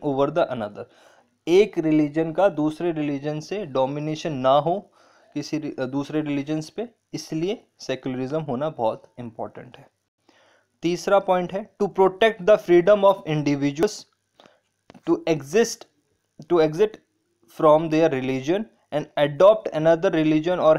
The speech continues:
have the freedom to interpret religious teachings differently। देखो, सेक्युलरिज्म क्यों होना ज़रूरी है?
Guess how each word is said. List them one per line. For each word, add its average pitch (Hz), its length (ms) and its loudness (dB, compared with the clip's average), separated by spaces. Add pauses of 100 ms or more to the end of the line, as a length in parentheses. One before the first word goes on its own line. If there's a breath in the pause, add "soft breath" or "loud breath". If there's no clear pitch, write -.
have 156 240 6
the 185 100 0
freedom 165 400 0
to 160 220 -4
interpret 170 580 0
religious 143 560 0 (160)
teachings 147 520 -6
differently। 113 560 -10 (680 soft breath)
देखो, 120 200 -8
सेक्युलरिज्म 214 720 0
क्यों 214 280 2
होना 190 220 2
ज़रूरी 147 400 0
है? 175 180 -8